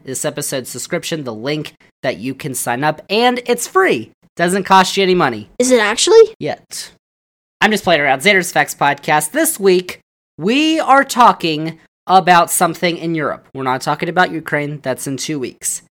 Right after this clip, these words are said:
Speaker 1: This week, we are talking about France.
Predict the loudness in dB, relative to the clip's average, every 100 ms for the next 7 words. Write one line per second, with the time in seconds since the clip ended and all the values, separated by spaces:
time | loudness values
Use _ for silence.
0 | _ -6 -4 -4 -6 -8 -10 -20 _ _
1 | _ 2 2 4 2 2 0 2 2 2
2 | 0 2 0 -2 -6